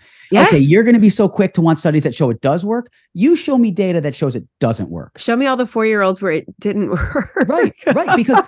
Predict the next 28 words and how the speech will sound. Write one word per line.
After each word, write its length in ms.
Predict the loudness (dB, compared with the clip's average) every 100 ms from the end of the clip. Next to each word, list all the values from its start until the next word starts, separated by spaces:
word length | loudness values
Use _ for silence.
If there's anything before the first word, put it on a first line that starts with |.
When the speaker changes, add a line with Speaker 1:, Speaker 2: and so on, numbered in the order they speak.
| 0
Speaker 1:
<laughs> 120 | 0
Speaker 2:
you, 120 | 2 4
you 120 | 4
can't 360 | 2 0 0 0
have 280 | 0 2 0
it 120 | 2
both 260 | 0 0 0
ways. 360 | 0 0 -2
You 80 | -2
don't 340 | 2 4 2
get 140 | 0 -2
to 100 | -4
say 200 | -2 -2
this 180 | -2 -2
doesn't 320 | -2 0 0
work 240 | -2 -2
and 100 | -2
there 140 | 0 0
are 40 |
no 140 | -2
studies 420 | -2 -4 -4 -4 -4
and 140 | -2
then 220 | 0 2
not 320 | 2 0 -4
do 200 | -2 -2
the 100 | -2
studies 500 | -6 -4 -4 -4 -6 -8
or 240 | -6 -6